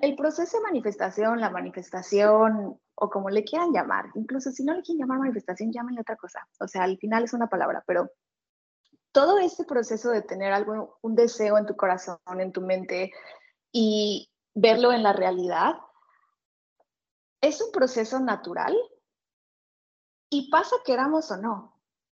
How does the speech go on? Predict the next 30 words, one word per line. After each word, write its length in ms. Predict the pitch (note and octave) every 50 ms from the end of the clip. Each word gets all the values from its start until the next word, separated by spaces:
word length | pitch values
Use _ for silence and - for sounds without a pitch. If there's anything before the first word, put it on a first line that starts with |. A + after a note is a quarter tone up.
| _ _ _
seamos 840 | - - B3+ B3 C4 C4+ C#4+ D#4 F4 F#4 F#4 F#4 F4+ F4+ - - -
conscientes 600 | - A#3+ A#3 A3+ A3+ A#3+ B3+ C4 B3+ D#4 D4+ C4+
de 140 | C4 C4 C4+
ello 420 | C#4 C#4 D#4 E4 E4+ - - - - - _ _
o 140 | - G3+ F#3+
no, 580 | G3 G3+ A3+ A#3+ A#3 G3+ - - - _ _ _ _ _ _ _ _ _ _ _ _ _ _ _ _ -
lo, 320 | - G#3+ A3+ A3+ A#3 A#3 A3+
le, 320 | A#3 A#3+ G#3 - A#3 -
le, 320 | A#3+ A#3 A3 - B3 A#3 -
le 160 | - A#3 A#3
tengamos 460 | A#3 B3 B3 B3+ C#4 D4 D#4+ E4 D#4+ D#4
una 200 | D#4 D#4+ D#4 -
palabra 500 | B3+ A3+ A3 A3+ A#3 B3 C#4 D4+ D#4+ D#4+
en 80 | C#4+
nuestra 280 | B3 G#3+ - - - G3+
mente 580 | G#3 A3 A#3+ B3 B3 - - E4 E4+ E4+ - - - _ _ _
o 120 | - G#3+ A3
no 160 | A3 B3+ D4
le 120 | D#4+ E4
tengamos, 640 | - C#4 B3+ B3+ B3+ B3+ C4 B3+ - - - - _
o 80 | - A3+
no 100 | A#3 B3+
tengamos 300 | B3+ E4 E4+ D#4+ - C#4+
una 140 | C#4+ C#4+ C#4
palabra 320 | A#3 A3 A3 A#3 B3 A#3+
para 200 | - A3 G3+ F3+
ello 180 | F#3 G#3 A3 A#3+
en 60 | A#3+
nuestra 240 | A3+ G#3 - - -
mente. 320 | G#3 B3+ B3 B3 - -